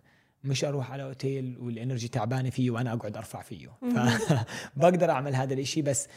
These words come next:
Speaker 1: اللي عم بحاول أساويه إنه يكونوا التنين بنفس الليفل، وعم بكونوا تقريبًا هلا بنفس الليفل، الحمد لله.
Speaker 2: أوكي،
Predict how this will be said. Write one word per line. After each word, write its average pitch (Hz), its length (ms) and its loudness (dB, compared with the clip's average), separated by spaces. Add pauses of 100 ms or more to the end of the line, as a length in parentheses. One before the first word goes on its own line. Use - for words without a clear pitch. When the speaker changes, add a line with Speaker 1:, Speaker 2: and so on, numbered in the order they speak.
(200)
Speaker 1:
اللي 123 120 -2
عم 123 140 2
بحاول 147 500 0
أساويه 143 520 -4
إنه 143 120 -4
يكونوا 139 300 -6
التنين 135 360 -6
بنفس 127 320 -8
الليفل، 135 480 -6
وعم 139 320 -4
بكونوا 135 360 -6
تقريبًا 110 420 -8
هلا 107 180 -12
بنفس 101 320 -12
الليفل، 101 220 -16
الحمد 196 260 -14
لله. 220 80 -4
Speaker 2:
أوكي، 214 380 -6